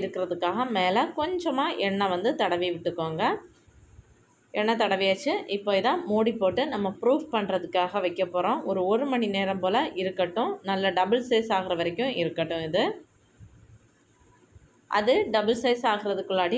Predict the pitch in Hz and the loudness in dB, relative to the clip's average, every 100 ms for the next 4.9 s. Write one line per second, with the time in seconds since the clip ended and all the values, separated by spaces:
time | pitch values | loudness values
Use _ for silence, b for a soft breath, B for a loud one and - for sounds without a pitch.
0 | 226 196 185 190 208 254 202 262 - 214 | -2 -2 0 0 2 2 2 0 0 0
1 | 208 247 254 214 202 185 180 180 180 180 | 2 0 0 0 -2 -2 0 0 0 0
2 | 247 311 220 202 220 214 185 170 165 190 | 0 0 -2 -2 -2 -2 -2 0 0 2
3 | 330 392 B B - 226 254 330 453 311 | 0 -4 B B -4 0 0 2 0 2
4 | 240 240 415 415 262 233 226 208 269 | 0 2 0 2 4 4 4 2 0